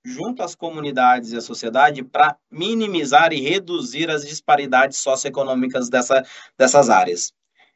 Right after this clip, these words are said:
E quando a gente fala de disparidade socioeconômica, apesar de, desse, de, desse termo ser bastante amplo, a gente tem algumas alavancas que podem ser exploradas dependendo na ne-, da necessidade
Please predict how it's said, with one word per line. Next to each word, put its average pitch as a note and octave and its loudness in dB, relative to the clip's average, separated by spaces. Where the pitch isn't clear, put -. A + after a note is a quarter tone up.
E - -18
quando B3+ 4
a B3+ 6
gente A#3 4
fala C#3+ 6
de B2 -6
disparidade C3 -2
socioeconômica, B2+ -8
apesar C#3 -2
de, D3 -10
desse, C3+ -6
de, B2+ 0
desse C#3 -2
termo C3 4
ser B2+ 0
bastante A#2+ 2
amplo, B2 2
a C3 4
gente D3+ 0
tem E3 4
algumas G3 6
alavancas D3+ 2
que D3+ -12
podem E3 2
ser E3 -6
exploradas D#3 2
dependendo D3+ -8
na D3+ 0
ne-, D3 -2
da C3+ 2
necessidade C#3 2